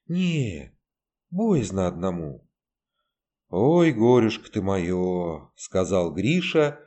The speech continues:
точно как кухарка Арина, когда он или девчонки что-то роняли или разбивали на кухне. Он подтянул санки к краю, усадил Агейку перед собой.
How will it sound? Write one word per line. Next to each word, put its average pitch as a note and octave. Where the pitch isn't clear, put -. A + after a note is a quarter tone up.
точно F3
как C3+
кухарка A#2+
Арина, F#2+
когда E2+
он A2+
или F2
девчонки F#2+
что-то D3
роняли A#2+
или F#2+
разбивали F#2+
на G2
кухне. D#2+
Он A3
подтянул B2
санки G2+
к -
краю, C#3
усадил G2
Агейку G2+
перед B2+
собой. D2+